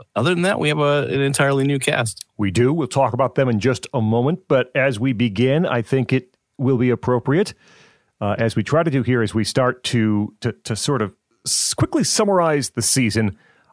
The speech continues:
Speaker 2: our thoughts before we dive deep into the cast and into the ins and outs of this season twelve of S N L. I'll go first.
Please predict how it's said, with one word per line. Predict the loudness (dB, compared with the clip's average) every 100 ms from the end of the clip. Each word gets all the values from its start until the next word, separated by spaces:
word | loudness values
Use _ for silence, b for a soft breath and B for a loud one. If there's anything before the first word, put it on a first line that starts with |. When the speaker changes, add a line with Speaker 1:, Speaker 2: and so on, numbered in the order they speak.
| -2
Speaker 2:
our | -2
thoughts | 0 -2 -2 -6
before | -4 -2
we | 0
dive | 0 0 0
deep | -2 -2 0
into | 0 0
the | -2
cast | -2 -2 -2 -4 -6 -6
and | -4 -2
into | 0 0
the | -2
ins | -2 0 0 0 0
and | 0
outs | -2 -4 -6
of | -4 -4
this | -4 -4 -6
season | -4 -2 -2 -2 -4
twelve | -2 -2 0 -2 -4 -6
of | -4
S | -2 -2
N | -2
L. | 0 -2 b b b b b -20 -8
I'll | -4 -2
go | -2 -2
first. | -4 -2 0 -2 -8